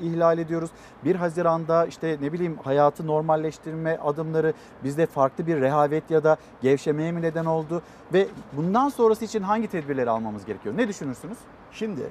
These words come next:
Speaker 2: öncelikle şunu söyleyeyim. Bir pandemide mücadele iki şekilde olur. Bir, bireysel, toplumun kendi, e, tedbirleri al-, alması lazım. Nedir bunlar? Bildiğiniz gibi maske takımı, fiziksel mesafe, kişisel hijyen. Hani şu anda hükümet, e, Sağlık Bakanı diyor ya,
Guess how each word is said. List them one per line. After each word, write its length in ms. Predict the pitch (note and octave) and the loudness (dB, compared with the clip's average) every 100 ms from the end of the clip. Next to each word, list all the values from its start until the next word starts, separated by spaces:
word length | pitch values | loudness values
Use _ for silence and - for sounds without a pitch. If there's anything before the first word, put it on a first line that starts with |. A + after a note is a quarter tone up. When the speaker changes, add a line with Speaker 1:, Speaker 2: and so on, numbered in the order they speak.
| - | -4
Speaker 2:
öncelikle 400 | F#3 F#3+ E3 F3 | -2 0 0 -2
şunu 180 | C#3+ C3+ | -4 -4
söyleyeyim. 280 | B2+ A#2 C#3 | -4 -4 2
Bir 160 | G#3+ | 0
pandemide 720 | D#3 E3+ F3 E3+ D#3+ B2+ B2+ - D3 | 4 4 4 2 0 2 2 0 -6
mücadele 640 | C#3+ D3 E3 C#3+ C3+ D3 F#3 G3 | -2 4 6 6 2 2 -2 -4
iki 260 | - E3+ | -10 -8
şekilde 380 | D3 A#2 A2+ G2+ | -6 -6 -6 -6
olur. 200 | F#2 F#2 G#2+ | -6 -6 -2
Bir, 160 | E3+ E3+ B2 | -2 0 2
bireysel, 460 | C3 B2+ D#3 D3+ G3+ - - - - | 4 4 4 2 0 -12 -20 -20 -8
toplumun 500 | C3+ A#2+ C#3 D3+ C#3 B2 | -2 -2 -2 -2 -2 -2
kendi, 280 | C3 B2+ C#3 | -2 0 2
e, 720 | C3+ A2+ A#2 A#2 A2+ A#2 G#2 G#2+ - | 0 2 0 0 0 -2 -4 -6 -2
tedbirleri 580 | B2+ G#2 A2+ G#2 A2+ F#3+ - | -2 -2 -4 -2 -2 -4 -4
al-, 280 | A2 A2 G#2 | -4 -2 -4
alması 300 | G2 F#2+ - | -6 -8 -4
lazım. 160 | A2 D#3 | -4 -2
Nedir 260 | C3 C3+ G#2+ | -4 -4 -4
bunlar? 300 | A2+ E3+ F#3 - - D#3 | -4 -4 -6 -12 -12 -6
Bildiğiniz 240 | C3 A2 | -4 -4
gibi 100 | C3+ | -2
maske 300 | C#3 - A2+ | -2 -2 -8
takımı, 480 | - G2 F#2 G#2 D#3+ - - - | -6 -8 -6 -6 -8 -12 -20 -14
fiziksel 420 | B2 B2+ - A#2+ | -10 -8 -4 -4
mesafe, 540 | G#2 F#2 F#2 E2+ D#3 | -4 -8 -8 -6 -8
kişisel 380 | D#3+ - - C3 | -10 -12 -6 -6
hijyen. 280 | A#2 G2 C#2+ - - - - - - | -6 -8 -12 -14 -20 -20 -20 -20 -8
Hani 220 | A#2+ B2+ | -4 -4
şu 140 | B2 C3 | -2 0
anda 200 | C3 B2+ | 0 0
hükümet, 420 | B2+ G#2+ B2+ B2+ - - B2+ | -2 -4 -4 -4 -6 -8 -4
e, 200 | A2+ A2+ | -2 -2
Sağlık 300 | A#2 A2+ A#2+ | -2 -2 -2
Bakanı 240 | A#2 B2+ | -4 -4
diyor 120 | D#3 | -2
ya, 180 | D#3+ B2 | 2 2